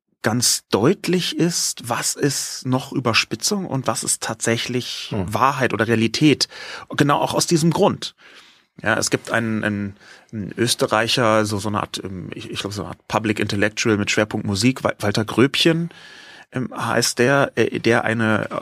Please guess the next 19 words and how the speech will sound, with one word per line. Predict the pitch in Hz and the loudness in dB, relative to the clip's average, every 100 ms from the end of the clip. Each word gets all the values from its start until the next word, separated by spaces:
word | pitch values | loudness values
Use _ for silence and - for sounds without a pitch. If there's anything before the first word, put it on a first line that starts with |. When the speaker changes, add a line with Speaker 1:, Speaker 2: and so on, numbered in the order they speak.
| - | -8
Speaker 1:
Facebook-Reihe | - - - 135 - 151 - - - - 113 107 143 151 | -10 -4 0 0 0 -4 -6 -8 -6 -4 -2 0 2 0
fortschreibt, | - - 143 - - 131 135 - - _ | -2 -4 0 0 -2 -4 -4 -8 -12 _
schreibt | - - 113 151 - - - - - - - | -4 2 2 0 -2 -4 -4 -12 -20 -20 -8
mit | 117 - | -4 2
immer | 160 | 2
neuen | 127 120 139 110 | 4 6 4 4
Meldungen, | 101 127 151 151 151 160 160 - - - _ | 4 4 2 0 -2 -4 -8 -14 -20 -20 _
ähm, | 113 113 113 117 120 113 _ _ _ _ _ | 2 2 2 0 -6 -10 _ _ _ _ _
w-, | 123 - - - | -16 -14 -16 -10
wo | - 113 | 0 0
er | - 120 117 107 - 403 _ - | 2 4 4 2 -4 -14 _ -4
schreibt, | - 110 110 | 0 0 -2
das | - | -2
ist, | - - - - _ _ _ _ _ _ _ - - | 0 -2 -4 -10 _ _ _ _ _ _ _ -20 -2
wenn | 113 120 | 0 2
die | 117 107 104 - | 2 0 0 -4
Realität | 113 107 110 - 156 | -4 0 0 2 0
absurder | 131 117 107 127 151 | 0 0 2 4 4
ist | - 131 - - | 2 -2 -4 -8